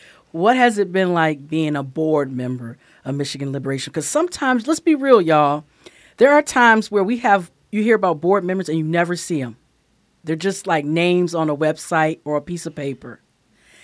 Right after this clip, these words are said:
But they're nev-, you never get a chance to interact with them. They're just kinda, like, just there. So you gotta tell us, Rebecca, what has it been like being a board member,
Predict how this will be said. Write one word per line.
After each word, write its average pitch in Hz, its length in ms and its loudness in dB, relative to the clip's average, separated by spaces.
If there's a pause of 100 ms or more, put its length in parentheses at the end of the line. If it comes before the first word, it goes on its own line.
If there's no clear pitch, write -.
(200)
But 180 140 0
they're 190 160 6
nev-, 202 380 4
you 214 120 -2
never 208 440 4
get 208 160 0
a 202 40 0
chance 185 520 -2
to 170 240 -2
interact 185 560 2
with 185 160 -8
them. 180 320 -2
They're 165 100 -2
just 170 240 -8
kinda, 175 280 -2
like, 165 340 0 (120)
just 156 240 -8
there. 135 340 -4 (280)
So 175 260 0
you 170 160 -2
gotta 220 280 6
tell 208 240 0
us, 156 120 -2
Rebecca, 156 440 0
what 175 420 2
has 175 160 -2
it 156 100 -4
been 151 180 -2
like 139 240 -6
being 147 260 -2
a 135 80 -6
board 143 280 -2
member, 131 340 -6